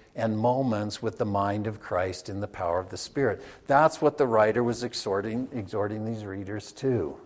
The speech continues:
You have need of endurance, not just hanging in there till you get to go to heaven, but actually living life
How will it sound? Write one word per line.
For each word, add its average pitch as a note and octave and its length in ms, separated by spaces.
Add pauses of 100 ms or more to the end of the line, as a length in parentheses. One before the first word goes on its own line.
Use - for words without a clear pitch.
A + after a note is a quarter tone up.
(600)
You A#2+ 100
have G#2 120
need C3+ 300
of A#2 100
endurance, G#2+ 880 (400)
not F3 260
just - 300 (240)
hanging F3 480
in E3 200
there A2+ 280
till C3 180
you B2 140
get A#2 260
to - 60
go A#2 200
to A#2 100
heaven, A2 440 (2250)
but D3 160
actually D#3 520
living C#3 800 (500)
life A#2 880